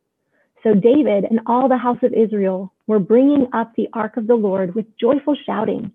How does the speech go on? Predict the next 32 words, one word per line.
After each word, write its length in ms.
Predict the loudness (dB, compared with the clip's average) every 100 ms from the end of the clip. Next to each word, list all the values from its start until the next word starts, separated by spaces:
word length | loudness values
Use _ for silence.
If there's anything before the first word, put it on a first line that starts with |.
| -2
and 120 | 0
the 100 | 0 -4
sound 240 | -4 -2
of 100 | -2
the 80 | -4
trumpet. 440 | -8 -10 -10 -12 -18 _ _ _ _ _ _ _ _ _ _ _
David 360 | -4 0 2 2
danced 360 | 4 2 0 -2
in 160 | -2
celebration 720 | 0 2 2 4 2 2 0 0
because 300 | 2 0 2
they 120 | 4
were 160 | 4
bringing 400 | 2 2 4 4
the 100 | 2 0
Ark 260 | -2 -2
of 100 | -4
the 80 | -4
Covenant, 460 | -4 -4 -2 -2 -4
the 80 |
place 440 | -8 _ 2 2 0 _ _ _ _
where 160 | 2
God's 380 | 2 0 -2 -2 -4
presence 380 | -6 0 0 0 -4
dwelled, 480 | -2 0 0 -2 -8 _ _ _ _ 0
to 180 | 4 4
Jerusalem, 760 | 4 4 2 2 -6 -6 -8 -10 _ _ 4
to 80 |
be 440 | 4 6 4 2 0 -8 _ 2
in 160 | 4
the 80 | 4
place 320 | 4 4 4